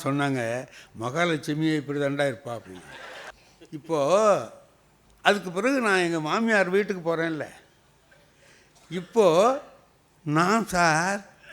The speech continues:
அந்த அம்மா இறந்து போற வரைக்கும் அவங்கள நான் பார்த்ததே இல்லை சார். என் மாமியாவை நான் பார்த்ததே இல்லை. போவேன், ரெண்டு நாளைக்கு அங்க இருப்பேன்.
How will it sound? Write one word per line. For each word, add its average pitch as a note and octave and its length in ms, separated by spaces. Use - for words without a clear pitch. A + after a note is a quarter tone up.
அந்த D3+ 260
அம்மா G#3 300
இறந்து G3 460
போற D#3+ 260
வரைக்கும் C3+ 600
அவங்கள D3 260
நான் B2+ 180
பார்த்ததே F3 360
இல்லை D3+ 200
சார். C3 240
என் C#3 300
மாமியாவை G3+ 480
நான் F3+ 180
பார்த்ததே F3+ 440
இல்லை. C#3 240
போவேன், G#3+ 500
ரெண்டு G3+ 160
நாளைக்கு G3 300
அங்க F#3+ 160
இருப்பேன். F#3 520